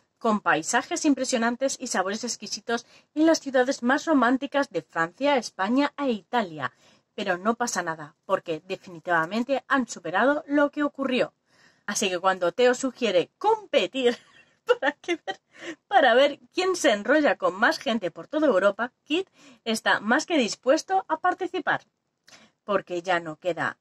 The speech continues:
nada del amor que sentían, ¿verdad? Y para terminar, otro libro romántico de Phoebe, Cautivada por ti,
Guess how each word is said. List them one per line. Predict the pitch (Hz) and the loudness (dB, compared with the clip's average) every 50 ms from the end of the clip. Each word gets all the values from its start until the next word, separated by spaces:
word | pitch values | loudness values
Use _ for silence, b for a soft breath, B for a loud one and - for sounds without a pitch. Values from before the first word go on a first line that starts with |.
| _ | _
nada | _ 190 185 190 202 202 196 - 165 147 - | _ -20 -8 -2 0 0 0 0 -2 -6 -8
del | - 175 185 170 160 | -8 -4 -2 0 2
amor | 143 143 170 226 294 381 - _ _ _ _ _ _ _ | 2 2 2 2 0 0 -2 _ _ _ _ _ _ _
que | - 330 | -8 -6
sentían, | 311 - 339 269 220 - 170 165 156 123 117 139 _ | -2 2 2 2 2 0 -6 -10 -10 -10 -12 -16 _
¿verdad? | - - 190 170 170 196 - - _ _ _ _ _ _ _ _ _ _ _ _ _ _ _ _ _ _ _ _ _ - - _ _ _ _ _ - | -16 -12 -10 -6 -4 -4 -4 -6 _ _ _ _ _ _ _ _ _ _ _ _ _ _ _ _ _ _ _ _ _ -20 -20 _ _ _ _ _ 0
Y | 302 381 415 403 - - _ _ | 4 4 4 4 4 0 _ _
para | - 320 359 311 208 175 | 2 2 4 4 2 0
terminar, | - - - 381 403 302 247 196 175 180 208 208 190 190 214 - _ _ _ _ _ _ _ _ _ - 311 | -2 -2 0 2 2 2 2 0 0 2 2 2 2 2 0 -4 _ _ _ _ _ _ _ _ _ 0 2
otro | 339 339 339 339 339 330 330 330 - 320 311 311 320 330 330 320 320 320 320 | 2 4 6 6 6 6 6 4 2 4 4 6 6 6 6 6 6 6 6
libro | 311 285 262 247 254 254 | 6 6 6 6 4 4
romántico | 254 285 294 311 339 330 302 - 294 - - 339 381 - _ _ _ _ _ _ | 4 6 6 6 6 6 4 2 0 -2 0 0 0 0 _ _ _ _ _ _
de | - 233 247 285 - 294 | 2 4 4 6 4 2
Phoebe, | - - - 349 339 294 226 185 160 151 127 - _ _ _ _ _ _ _ _ _ _ _ _ _ _ | -2 0 4 4 6 6 6 6 4 2 -2 -10 _ _ _ _ _ _ _ _ _ _ _ _ _ _
Cautivada | - 269 226 196 185 _ - 214 202 190 226 254 254 285 285 285 277 - _ _ _ | 0 2 2 0 0 _ -8 -8 -2 0 0 2 4 4 2 2 0 -2 _ _ _
por | - 302 226 - - | 0 2 2 0 0
ti, | _ - - 262 - - | _ -2 -2 -2 -2 -4